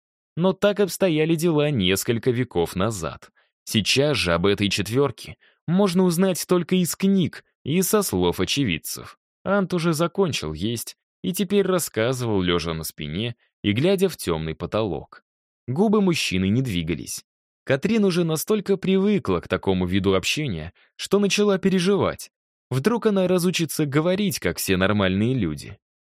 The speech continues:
Время шло. Заказы текли ручьями со всего мира.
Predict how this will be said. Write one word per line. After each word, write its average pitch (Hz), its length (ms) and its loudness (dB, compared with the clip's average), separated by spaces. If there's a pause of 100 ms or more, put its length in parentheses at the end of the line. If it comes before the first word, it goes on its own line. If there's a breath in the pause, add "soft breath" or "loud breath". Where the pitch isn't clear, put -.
(380)
Время 220 320 0
шло. 85 400 -2 (360)
Заказы 139 520 2
текли 92 300 2
ручьями 95 600 0
со 107 180 -4
всего 113 280 -2
мира. 135 440 -4